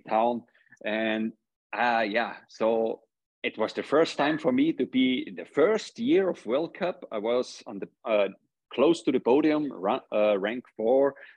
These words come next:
place four, just two hundred behind Daniel Mara at this time in this Super G. And I didn't have a spot in downhill. I was not strong enough to be part of the team, but in Super G.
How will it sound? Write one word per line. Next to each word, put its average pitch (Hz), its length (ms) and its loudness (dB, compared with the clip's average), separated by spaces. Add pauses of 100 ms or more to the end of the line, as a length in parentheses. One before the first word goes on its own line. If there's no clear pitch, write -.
place 117 240 2
four, 143 520 2 (460)
just 117 300 -6
two 143 160 2
hundred 127 380 -2
behind 110 480 -2
Daniel 123 400 0
Mara 120 400 0
at 117 120 -8
this 131 280 -4
time 120 260 -2
in 104 100 -6
this 110 180 -8
Super 165 360 -4
G. 85 400 -6
And 98 380 -2
I 123 100 2
didn't 185 240 0
have 127 220 4
a 120 80 2
spot 131 380 0
in 110 120 -2
downhill. 139 640 -2
I 107 80 0
was 107 460 -4 (300)
not 92 240 -4
strong 120 340 2
enough 139 400 0
to 113 60 0
be 123 160 -2
part 117 280 -2
of 110 180 0
the - 60 -8 (120)
team, 160 200 0
but 139 320 0
in 139 100 -4
Super 208 320 -4
G. - 320 -10